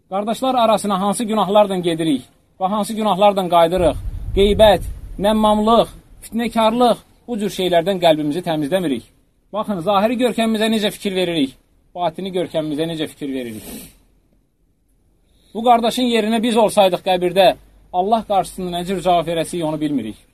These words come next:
Qəbirstanlığın girişində yazılmayıb ki, bura ancaq böyüklər üçündür. Vallahi, buradan qayıdıb evimizə tələsdiyimiz kimi qəbir bizi gözləyir, günbəgün ona yaxınlaşırıq. Özümüz də bilmədən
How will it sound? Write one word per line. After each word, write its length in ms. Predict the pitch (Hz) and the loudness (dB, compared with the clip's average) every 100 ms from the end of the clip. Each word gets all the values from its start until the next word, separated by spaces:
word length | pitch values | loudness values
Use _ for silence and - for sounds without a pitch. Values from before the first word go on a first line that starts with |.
| _ _ _ _ _ _ _ _ - - - - | _ _ _ _ _ _ _ _ -20 -20 -20 -8
Qəbirstanlığın 640 | 160 160 160 202 190 185 233 | -4 -2 -2 -4 -2 0 0
girişində 360 | 220 196 214 220 | 0 -4 -4 2
yazılmayıb 480 | 214 202 240 233 170 | 6 6 4 0 -4
ki, 180 | - 233 202 - _ _ _ _ _ _ _ _ _ _ _ _ | -4 -4 -4 -8 _ _ _ _ _ _ _ _ _ _ _ _
bura 220 | 175 196 | -6 -4
ancaq 380 | 202 185 165 - | -2 -2 -2 -2
böyüklər 340 | 151 139 147 139 | -4 -4 -2 -4
üçündür. 380 | 127 113 101 92 _ _ _ - - - | -6 -10 -10 -14 _ _ _ -20 -14 -4
Vallahi, 500 | 180 214 247 226 170 131 _ _ _ _ _ - - _ _ - | 0 4 6 6 2 -4 _ _ _ _ _ -20 -20 _ _ -10
buradan 400 | 190 220 262 254 | -6 -2 -2 2
qayıdıb 380 | 214 214 220 226 | 4 4 2 -2
evimizə 380 | 208 202 208 220 | -2 -2 -2 0
tələsdiyimiz 580 | 214 202 - 196 214 208 | 0 0 -2 -4 -4 -4
kimi 280 | 190 170 147 - _ _ _ _ _ | -6 -4 -6 -8 _ _ _ _ _
qəbir 400 | 156 202 190 202 | -6 -2 -2 -2
bizi 180 | 160 185 170 | -4 -4 -2
gözləyir, 560 | 170 147 156 170 165 - | -2 -2 -4 -4 -6 -6
günbəgün 480 | 214 214 180 175 180 | -4 -2 0 -2 -2
ona 220 | 165 165 | 0 2
yaxınlaşırıq. 640 | 156 - 143 135 151 135 - | 2 2 -2 -2 -2 -6 -6
Özümüz 320 | 165 202 202 | -4 -4 -2
də 80 | 190 | -2
bilmədən 560 | 220 214 180 170 135 | -2 0 0 0 -2